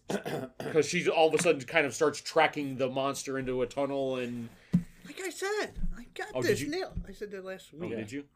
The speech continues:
Speaker 2: Oh,
Speaker 1: Oh, yeah,
Speaker 2: I,
Speaker 1: you
Speaker 2: I
Speaker 1: did.
Speaker 2: apologize.
Speaker 3: That's okay. No, no problem. I,
Speaker 1: I, I'm gonna agree.
Speaker 2: Okay.
Speaker 3: I just
Speaker 1: Genius key.
Speaker 3: now I'm worried that she could turn into Wesley Crusher.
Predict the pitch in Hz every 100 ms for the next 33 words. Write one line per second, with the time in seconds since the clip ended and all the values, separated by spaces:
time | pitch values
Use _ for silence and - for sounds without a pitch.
0 | - 110 208 254 220 233 240 95 90 180
1 | 190 196 269 214 277 240 240 330 349 _
2 | _ - - - _ _ 135 147 120 107
3 | 101 120 135 127 113 131 139 127 127 139
4 | 147 _ _ - 147 208 185 175 170 -
5 | 202 208 - _ 170 196 240 220 202 196
6 | 185 180 - 180 170 185 170 160 156 143
7 | 160 147 - - 160 -